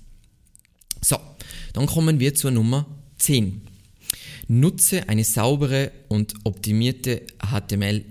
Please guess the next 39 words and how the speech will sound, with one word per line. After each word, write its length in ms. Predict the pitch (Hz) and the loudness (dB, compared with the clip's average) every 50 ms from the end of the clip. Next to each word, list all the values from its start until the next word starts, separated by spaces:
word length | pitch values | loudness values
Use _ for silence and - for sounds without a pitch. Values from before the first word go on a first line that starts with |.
| - - - | -14 -8 -4
Überschriftenstruktur 1120 | 110 117 117 - - 98 - - - 98 - - - - - 90 - - 104 101 95 - | -2 0 0 0 -2 -4 -6 -6 -6 -8 -8 -8 -12 -10 -10 -10 -8 -4 -4 -4 -4 -4
auf 140 | 90 95 - | -6 -6 -6
deiner 200 | - 92 90 87 | -4 -6 -6 -6
Webseite. 480 | 92 80 - - - - - - - - - - - - - - - - - - - - - - - _ _ _ _ _ - - - - - - - - - - - - | -6 -6 -6 -8 -8 -8 -8 -10 -12 -12 -14 -20 -20 -20 -20 -20 -20 -20 -20 -20 -18 -18 -18 -20 -20 _ _ _ _ _ -16 -12 -12 -10 -10 -12 -14 -16 -16 -16 -10 -4
Wenn 140 | - 110 117 | -2 0 0
wir 80 | 120 127 | 2 2
jetzt 380 | 151 151 147 - - - - - - - - | 2 2 2 0 -4 -4 -6 -10 -12 -8 -6
nochmal 360 | 87 104 104 104 - 202 - | -4 -2 0 0 0 0 0
auf 500 | - 95 101 92 92 - - - - - - - - - - - - - - - - - - - - - | -2 -4 -4 -4 -6 -8 -10 -12 -14 -16 -20 -20 -20 -20 -20 -20 -20 -20 -20 -20 -18 -16 -16 -16 -12 -6
unsere 440 | - 104 104 107 - - - 82 - - | -4 -2 0 0 -2 -2 -6 -6 -8 -8
Leistungsseite 720 | - - 107 147 - - 139 123 - 120 117 117 - 113 | -6 -2 -2 0 0 -2 -2 -2 -2 -2 -4 -4 -4 -6
gehen 300 | 107 107 107 110 110 - - - - - - | -2 -2 -2 -2 -2 -6 -10 -18 -14 -10 -8
und 100 | - - | -8 -8
wir 80 | - | -8
klicken 420 | - - - - - - - 92 - - | -10 -8 -10 -10 -10 -8 -8 -8 -8 -8
auf 180 | - - - - | -8 -8 -8 -6
unser 220 | 95 92 - 98 | -6 -4 -4 -4
seo 320 | - - - 104 104 104 | -4 -2 -2 0 0 0
Meta 320 | 104 101 101 98 101 - 92 | 0 0 0 -2 -4 -6 -6
in 260 | - 90 92 95 95 | -4 -4 -4 -2 0
One-Click, 600 | 117 156 180 175 - - - 143 - - - - - - - - - - - - - - | 2 2 2 0 -2 -2 -4 -4 -4 -6 -12 -14 -16 -18 -18 -18 -16 -16 -16 -14 -12 -8
dann 100 | - 92 | -6 -4
gibt's 240 | 101 95 - - | -4 -2 -2 -2
den 140 | - 101 101 | -2 -2 -2
Punkt 300 | - - 98 - - - - | 0 -2 -4 -4 -4 -2 -2
Headers, 480 | 117 131 143 135 - - - - - - | 0 0 0 0 0 -2 -4 -6 -8 -8
das 120 | - 92 | -8 -6
sind 100 | - 98 | -4 -2
die 80 | 98 95 | -2 -2
H 60 | 92 | -2
T 100 | 92 101 | -2 -2
M 80 | 98 107 | -2 0
L 140 | 113 127 135 | 0 -2 -2
Überschriften 600 | 120 110 117 113 - - 107 - - - 123 - - - - - | -2 -2 -2 -2 -4 -4 -6 -6 -6 -6 -6 -6 -8 -12 -14 -8
und 160 | - - 101 - | -6 -6 -4 -2
hier 160 | - 127 131 | 0 0 0
ist 140 | 120 - 101 | 0 -2 -4
es 120 | 95 - | -4 -4
wichtig, 520 | 101 113 127 - - - 127 113 - - | -2 -2 -2 -4 -4 -4 -6 -6 -6 -10